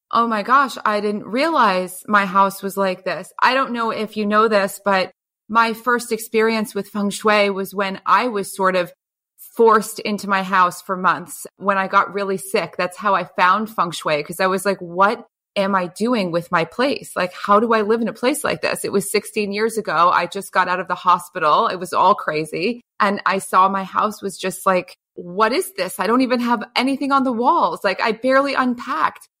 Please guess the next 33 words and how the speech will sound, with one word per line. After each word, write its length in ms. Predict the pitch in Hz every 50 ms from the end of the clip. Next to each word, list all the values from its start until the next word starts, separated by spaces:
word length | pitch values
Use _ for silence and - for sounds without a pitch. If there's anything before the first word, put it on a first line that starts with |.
| _ _ -
So 300 | - - 262 240 - - -
I 160 | 233 226 240
just 220 | 240 262 247 -
started 280 | - 262 240 226 226 208
learning 520 | 196 208 220 226 233 240 226 208 208 202 - _
for 100 | 220 214
myself 540 | 214 196 190 190 - - 269 262 254 254 -
while 140 | 208 202 -
I 100 | - 202
was 280 | 196 196 190 - -
stuck 260 | - - 220 208 -
at 80 | 196 185
home, 480 | - 220 254 269 233 202 175 190 202 - - _ _ _ _ _ _ -
and 240 | 214 208 208 208 -
anything 340 | - 226 233 233 247 220 208
I 80 | 202
could 180 | 196 - 190 -
find, 380 | _ 220 214 202 196 196 196
there 80 | 196 190
was 120 | 196 185
little 280 | 190 190 214 220 220 214
to 120 | 220 196
find 420 | - _ 196 190 196 202 202 196 185
then, 220 | 165 165 175 175
but 120 | 165 180 185
I 100 | 185 180
tried 320 | - - 202 196 196 - -
everything 420 | 208 208 208 220 208 208 208 202 185
I 100 | 156 160
could. 460 | - - 214 202 180 175 180 180 - -
And 460 | 196 196 185 185 185 180 180 185 185 - _ _ _ _ _ _ _ _
from 240 | - 226 214 208 180
there, 540 | 208 208 226 240 233 202 180 170 170 -